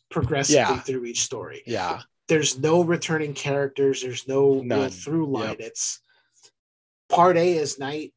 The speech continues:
Speaker 1: part B is dawn, part C is
Speaker 2: It,
Speaker 1: day. But you can
Speaker 2: it
Speaker 1: watch
Speaker 2: is
Speaker 1: them out of order and still understand what's happening.
Speaker 2: For sure. And, and yeah, I mean,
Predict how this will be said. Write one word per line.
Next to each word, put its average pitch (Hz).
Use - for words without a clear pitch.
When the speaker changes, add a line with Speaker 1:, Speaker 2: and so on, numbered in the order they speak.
Speaker 1:
part 143
B 135
is 135
dawn, 117
part 117
C 104
is 110
Speaker 2:
It, 196
Speaker 1:
day. 135
But 180
you 180
can 170
Speaker 2:
it 151
Speaker 1:
watch 202
Speaker 2:
is 196
Speaker 1:
them 175
out 160
of 127
order 175
and 135
still 160
understand 139
what's 113
happening. -
Speaker 2:
For 196
sure. 175
And, 160
and 156
yeah, 135
I 147
mean, 139